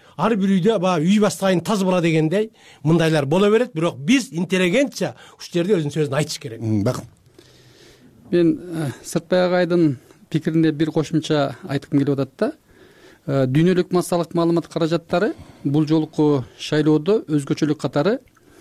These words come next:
Speaker 3: жанагындай административдик ресурсту дагы айтып атышат да. Административдик ресурс болуп көрбөгөндөй деңгээлде колдонулду деп. Ага мисал катары,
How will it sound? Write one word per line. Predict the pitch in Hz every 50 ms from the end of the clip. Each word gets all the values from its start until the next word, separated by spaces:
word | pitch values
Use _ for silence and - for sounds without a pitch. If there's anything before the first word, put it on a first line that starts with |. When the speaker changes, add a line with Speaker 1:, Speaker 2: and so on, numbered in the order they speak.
| - - - _ _ - -
Speaker 3:
жанагындай | - 135 139 139 135 131 127 135 123 123 - - - - - -
административдик | - 139 139 156 151 - 165 156 - - - - 151
ресурсту | 151 156 151 - 160 147 - - 147
дагы | 123 123 117 107
айтып | 104 104 - 101
атышат | - - 104 - -
да. | - - 196 _ _ _ _ _ _ _ _ _ _ _ _ _ _ - - - - - - - -
Административдик | 127 127 147 - - 151 143 - - - 175 170
ресурс | 165 156 - 170 175 160 -
болуп | - 151 160 156 -
көрбөгөндөй | - 151 147 151 156 156 151 143
деңгээлде | 127 147 151 147 139 147 143 139 131 139 120
колдонулду | 127 127 117 131 127 123 113 104 107 117 104 95 85 76 - _ _ _ _ _ -
деп. | - 92 92 - _ _ _ _ _ _ _ _ _ - - - - - - - - - -
Ага | 135 139 185 220
мисал | 214 - - 202 190
катары, | 180 185 - 196 190 190 196 190 180